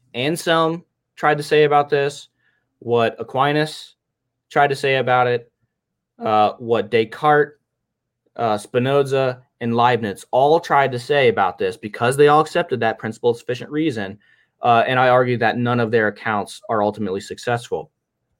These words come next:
Um, but you've gotta say something if you accept the principle of sufficient reason.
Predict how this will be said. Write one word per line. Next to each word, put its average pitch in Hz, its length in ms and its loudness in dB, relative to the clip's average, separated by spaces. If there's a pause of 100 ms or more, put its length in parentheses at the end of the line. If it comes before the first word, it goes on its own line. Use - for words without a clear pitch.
(320)
Um, 107 360 0 (100)
but 131 320 0
you've 147 260 0
gotta 190 360 2
say 202 240 2
something 196 500 -2
if 123 200 -6
you 135 100 -6
accept 110 300 -8
the 110 80 -10
principle 101 360 -8
of 101 60 -10
sufficient - 340 -12
reason. 165 400 -6